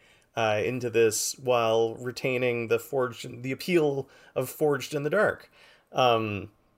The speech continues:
yeah, I like that idea of the,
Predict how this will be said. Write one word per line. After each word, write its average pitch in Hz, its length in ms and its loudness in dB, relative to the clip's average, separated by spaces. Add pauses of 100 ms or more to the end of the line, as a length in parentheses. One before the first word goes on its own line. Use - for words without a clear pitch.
(1400)
yeah, 127 460 0
I 120 100 4
like 151 240 2
that 135 160 4
idea 101 600 2 (200)
of 107 400 2
the, 101 460 2